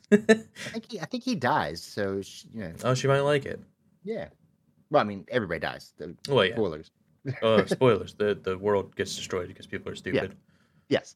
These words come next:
Speaker 1: And they could have, they could have tried to avoid it, but they were like, "No, it's fine. Nothing,
Speaker 2: Yeah, they
Speaker 1: nothing is
Speaker 2: don't
Speaker 1: wrong."
Speaker 2: worry about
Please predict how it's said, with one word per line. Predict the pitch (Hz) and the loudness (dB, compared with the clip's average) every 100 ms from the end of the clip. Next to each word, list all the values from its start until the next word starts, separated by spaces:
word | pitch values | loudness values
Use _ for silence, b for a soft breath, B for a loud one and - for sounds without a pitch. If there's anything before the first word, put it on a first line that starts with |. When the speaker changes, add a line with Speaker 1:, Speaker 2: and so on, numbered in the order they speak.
| _ | _
Speaker 1:
And | 101 95 | -2 0
they | 95 | 0
could | - 104 | 2 0
have, | 95 - - | 0 -6 2
they | 131 | 10
could | 143 | 10
have | 135 | 12
tried | 127 113 | 10 10
to | 104 | 4
avoid | 104 98 | 4 2
it, | 95 | 0
but | 92 | -4
they | 92 92 - _ _ _ | -4 -4 -8 _ _ _
were | 98 | -2
like, | 95 104 | 0 0
"No, | 339 277 | 4 6
it's | 190 | 6
fine. | 269 208 - _ _ _ _ _ _ _ - | 4 4 0 _ _ _ _ _ _ _ 6
Nothing, | 220 220 202 | 8 8 6
Speaker 2:
Yeah, | 220 | 4
they | 226 | 10
Speaker 1:
nothing | 208 214 208 | 10 12 8
is | 180 | 8
Speaker 2:
don't | 160 | 8
Speaker 1:
wrong." | 104 156 | 6 4
Speaker 2:
worry | |
about | 135 | -4